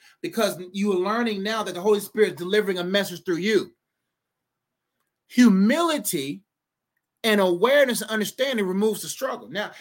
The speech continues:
I, I don't gotta deliver this message. Holy Spirit is on you. So if you want to embarrass us, it's on you, fam. But I've put the work in, in developing my methods of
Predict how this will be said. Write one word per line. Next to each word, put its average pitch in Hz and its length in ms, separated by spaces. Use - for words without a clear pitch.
I, 202 360
I 220 100
don't 254 240
gotta 202 220
deliver 165 240
this 147 120
message. 151 260
Holy 220 160
Spirit 240 220
is 208 60
on 220 120
you. 220 160
So 147 180
if - 100
you 302 140
want 339 200
to 277 140
embarrass 262 500
us, 269 260
it's 208 240
on 220 220
you, 208 160
fam. 113 340
But 196 120
I've 165 240
put 254 260
the 190 80
work 170 380
in, 98 180
in 196 100
developing 190 460
my 165 140
methods 147 640
of 156 160